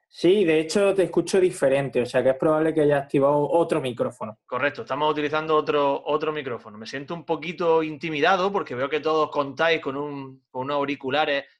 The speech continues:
Speaker 2: con micrófono integrado de diadema. Yo en este caso sigo siendo fiel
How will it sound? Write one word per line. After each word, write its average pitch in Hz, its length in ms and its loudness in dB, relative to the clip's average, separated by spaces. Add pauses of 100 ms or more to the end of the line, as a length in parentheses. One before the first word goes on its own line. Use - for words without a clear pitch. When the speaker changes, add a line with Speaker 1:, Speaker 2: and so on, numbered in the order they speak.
Speaker 2:
con 139 160 -8
micrófono 143 480 -2
integrado 139 540 0
de 143 100 0
diadema. 190 480 0 (360)
Yo 139 120 -6
en 156 60 -4
este 151 160 -6
caso 160 300 -2
sigo 165 340 -2
siendo 147 300 -4
fiel 165 360 -2